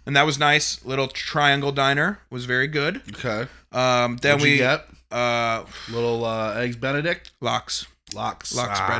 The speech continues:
Speaker 1: spread.
Speaker 2: shoulda known.
Speaker 1: Lox spread. Um, went back to the house, got ready, came over to Scott's. Uh, you know, got all the boys were in the, in the hotel room. Um, <laughs> Johnny and Ben,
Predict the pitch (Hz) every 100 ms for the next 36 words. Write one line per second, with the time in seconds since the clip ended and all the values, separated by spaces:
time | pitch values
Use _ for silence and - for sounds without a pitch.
0 | 92 - 107 95 95 90 - _ - 113
1 | 117 - 113 117 - - - _ - 139
2 | 135 127 120 117 117 - _ - - -
3 | _ - 139 143 160 156 170 156 147 151
4 | 151 147 - 135 123 147 147 143 139 139
5 | 135 - _ _ _ _ - 139 143 139
6 | 135 - - 135 135 127 - - 127 113
7 | 113 117 120 113 123 135 120 139 139 143
8 | 143 139 131 135 131 131 131 127 123 135
9 | 131 139 127 131 131 123 123 - - _
10 | 123 123 117 113 107 101 - 190 - _
11 | _ 120 117 127 185 156 113 107 110 123
12 | 98